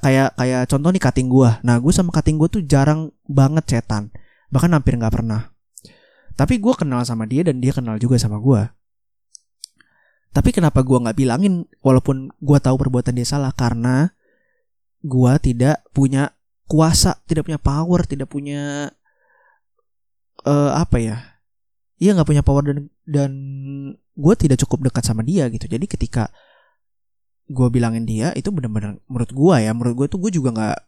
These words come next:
punya adab gitu. Itu sih menurut gue. Yang penting tuh di sini adab,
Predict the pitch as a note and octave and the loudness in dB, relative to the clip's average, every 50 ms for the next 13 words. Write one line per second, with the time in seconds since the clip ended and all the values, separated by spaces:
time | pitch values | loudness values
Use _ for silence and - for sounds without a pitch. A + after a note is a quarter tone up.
0 | _ _ _ _ _ _ - C3 B2+ A#2+ A2 A2 C3+ D3 D3 D3+ C3+ C3+ - - | _ _ _ _ _ _ -4 -2 -2 0 0 -2 -2 0 2 4 2 2 0 -4
1 | - - A#2+ A#2+ - - A2 A#2 - _ _ _ _ _ _ _ _ _ _ _ | -12 -12 -10 -8 -8 -6 -8 -8 -8 _ _ _ _ _ _ _ _ _ _ _
2 | _ _ _ _ _ _ _ _ _ _ _ _ _ _ _ _ _ C3+ C3 - | _ _ _ _ _ _ _ _ _ _ _ _ _ _ _ _ _ -8 -4 -4
3 | B2+ - A#2+ A2 G#2+ G#2+ - - A2 G#2 - - C#3+ C3+ C#3 C#3+ - F#3+ F#3+ F#3+ | -4 -4 -4 -6 -8 -8 -10 -10 -10 -10 -8 -4 -4 -2 -2 -4 -4 -6 -6 -4
4 | G3+ F#3 F3 F3+ F#3+ - - C#3 C#3+ C#3+ D#3 D3 - | -4 -6 -6 -6 -6 -6 -8 -8 -6 -4 -4 -6 -6